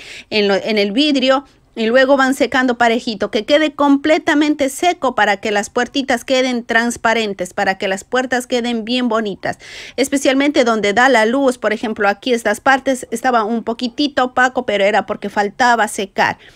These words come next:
Entonces siempre hay que secar bien bonito, bien parejito para que quede,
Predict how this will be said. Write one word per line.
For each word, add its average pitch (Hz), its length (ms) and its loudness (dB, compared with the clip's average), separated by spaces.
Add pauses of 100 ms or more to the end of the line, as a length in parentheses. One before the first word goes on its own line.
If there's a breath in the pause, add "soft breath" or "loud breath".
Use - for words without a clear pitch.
(220 loud breath)
Entonces 247 400 0
siempre 294 280 0
hay 285 60 -2
que 277 100 -2
secar 233 400 -2
bien 254 560 2
bonito, 294 460 0
bien 269 240 0
parejito 269 580 0
para 196 220 -2
que 202 160 -10
quede, 226 380 -2